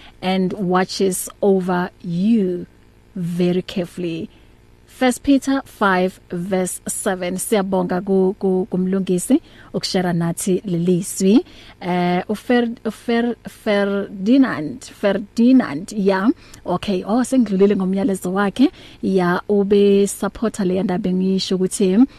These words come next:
you, you, unga-, ungeke u-expect omunye umuntu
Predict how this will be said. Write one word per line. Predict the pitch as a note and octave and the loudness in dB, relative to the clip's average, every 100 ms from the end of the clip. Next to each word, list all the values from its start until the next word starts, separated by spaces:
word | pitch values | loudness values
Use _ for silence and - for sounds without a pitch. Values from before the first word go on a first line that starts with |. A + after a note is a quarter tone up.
| - - | -20 -8
you, | G3+ F#3+ F#3+ F#3 F#3 A#3 A3 - | 0 4 6 6 4 2 -4 -6
you, | A3 G#3 | -6 -2
unga-, | G3 G3 G3+ | 0 2 0
ungeke | - G3 G#3+ A3+ | 0 0 2 2
u-expect | A#3 G#3+ G#3 - G#3 G#3+ | 0 0 -4 -4 -4 -2
omunye | G#3 G#3 | 0 0
umuntu | G#3 G#3 G#3 G#3+ | 0 -2 -2 -4